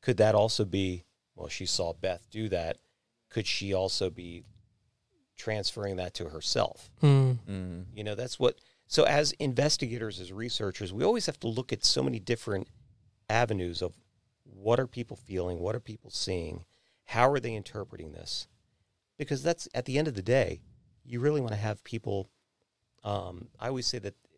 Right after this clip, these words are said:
Speaker 1: if there's a place that's haunted, they like being there. They just like being there. They didn't, you know, there's nothing malevolent.
Speaker 2: Mm-hmm.
Speaker 1: They like being there.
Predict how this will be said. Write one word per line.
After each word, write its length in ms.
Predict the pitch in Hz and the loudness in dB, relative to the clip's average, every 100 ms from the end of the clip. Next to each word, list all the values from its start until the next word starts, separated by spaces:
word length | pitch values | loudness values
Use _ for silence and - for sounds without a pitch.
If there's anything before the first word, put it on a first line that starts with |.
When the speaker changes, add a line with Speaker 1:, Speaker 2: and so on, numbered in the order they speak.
| _ | _
Speaker 1:
if 100 | 117 | -4
there's 180 | 110 101 | -2 -2
a 60 | - | -4
place 260 | - 110 | -4 -2
that's 140 | - - | -4 -6
haunted, 440 | 104 107 113 123 - - - _ _ | -2 0 -2 -4 -10 -16 -18 _ _
they 80 | - | 0
like 240 | 160 160 - | 2 2 2
being 220 | 165 185 | -2 -2
there. 180 | 85 - _ _ - | -4 -14 _ _ -14
They 80 | - | -10
just 200 | 120 120 | -8 -6
like 160 | 120 110 | -8 -8
being 200 | 120 120 | -8 -6
there. 140 | 87 | -8
They 120 | 87 | -8
didn't, 180 | 101 110 - 113 | -8 -8 -12 -6
you 80 | 104 | -2
know, 100 | 98 | -2
there's 220 | 104 101 | -4 -4
nothing 260 | 147 113 | -2 0
malevolent. 600 | 95 82 95 95 80 87 - _ _ _ | -2 2 2 4 0 -6 -12 _ _ _
Speaker 2:
Mm-hmm. 160 | 151 139 131 | 4 4 2
Speaker 1:
They 120 | - | -2
like 240 | 98 90 98 | 0 0 0
being 240 | 135 170 | -2 -2
there. 220 | 73 - | -4 -8